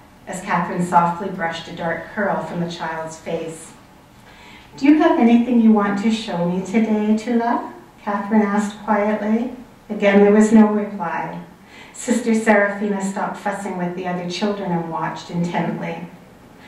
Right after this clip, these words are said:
"I'll come again soon, Tula. Perhaps you can show me your painting then," Catherine said. She slowly got up from the floor and walked over to join Serafina and Gavin.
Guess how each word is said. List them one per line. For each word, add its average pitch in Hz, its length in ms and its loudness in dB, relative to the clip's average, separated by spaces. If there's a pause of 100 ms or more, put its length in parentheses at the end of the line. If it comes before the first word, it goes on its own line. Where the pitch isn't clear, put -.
(520)
"I'll 220 200 6
come 233 220 6
again 233 400 4
soon, 214 480 6
Tula. - 560 -12
Perhaps 202 540 -4
you 214 100 -2
can 208 160 6
show 196 240 0
me 185 180 -4
your 180 120 -4
painting 175 560 0
then," 196 500 0
Catherine 170 440 -12
said. 160 440 -10 (920)
She 254 180 -2
slowly 240 460 4
got 226 180 2
up 214 200 -2
from 220 180 10
the 220 200 6
floor 175 280 -8
and 170 140 -4
walked 175 280 -2
over 175 240 -6
to - 200 -10
join 175 360 -2
Serafina 175 680 -4
and 175 320 -4
Gavin. 165 560 -8